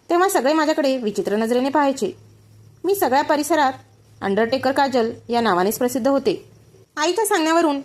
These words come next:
मी मुलींसारखे नटून थटून तयार झाले तर होते, पण मुलगी असूनही माझ्यात मुलीची कुठलीच झलक दिसत नव्हती. मला विश्वास होता की यावेळी देखील मुलांकडील लोकांकडून नकारच मिळणार आहे.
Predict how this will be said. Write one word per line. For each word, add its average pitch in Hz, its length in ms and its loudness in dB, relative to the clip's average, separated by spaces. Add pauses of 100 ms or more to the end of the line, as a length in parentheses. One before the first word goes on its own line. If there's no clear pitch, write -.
(180)
मी 285 80 -2
मुलींसारखे 247 520 0
नटून 208 320 -2
थटून 233 300 -2 (140)
तयार 196 200 2
झाले 262 220 0
तर 294 120 0
होते, 320 340 0 (400)
पण 359 100 4
मुलगी 294 300 2
असूनही 294 540 0 (160)
माझ्यात 190 300 0
मुलीची 220 440 -2 (380)
कुठलीच 370 340 0
झलक 359 180 2
दिसत 277 260 -2
नव्हती. 208 280 -4 (1120)
मला 160 160 -4
विश्वास 165 320 -6
होता 277 280 0 (420)
की 392 120 0
यावेळी 285 280 2
देखील 294 400 -2 (220)
मुलांकडील 190 460 0
लोकांकडून 214 520 -2 (240)
नकारच 190 420 -2
मिळणार 247 240 0
आहे. 247 200 -2